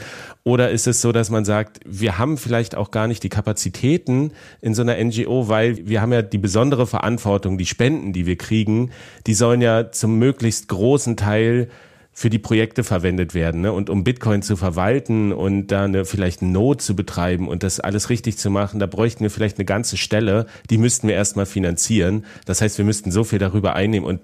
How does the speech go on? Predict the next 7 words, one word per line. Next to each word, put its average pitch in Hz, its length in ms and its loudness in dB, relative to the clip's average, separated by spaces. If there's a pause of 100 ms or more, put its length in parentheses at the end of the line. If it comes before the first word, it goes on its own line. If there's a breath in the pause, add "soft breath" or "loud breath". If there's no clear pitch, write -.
da - 260 -4
ist, 80 300 -2
ist - 260 -8
die - 80 -2
Einstiegshürde 92 800 0
so 80 220 -4
hoch. 80 320 -2